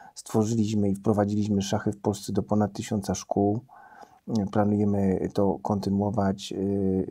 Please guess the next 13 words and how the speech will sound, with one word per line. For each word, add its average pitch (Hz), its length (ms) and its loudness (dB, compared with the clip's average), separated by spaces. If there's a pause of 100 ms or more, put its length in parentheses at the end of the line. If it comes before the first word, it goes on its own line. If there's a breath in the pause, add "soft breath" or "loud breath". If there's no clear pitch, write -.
(120)
młodzi 107 280 0
ludzie 104 240 -2
grają, 110 300 2
organizujemy 113 540 2
też 98 220 -2
turnieje. 107 600 0 (380 soft breath)
Zapraszamy 98 600 0
arcymistrzów. 98 880 -2 (500 soft breath)
W - 40 -20
zeszłym 98 340 -2
roku 90 600 -2
Anatolij 95 420 -4
Karpow, 92 600 -4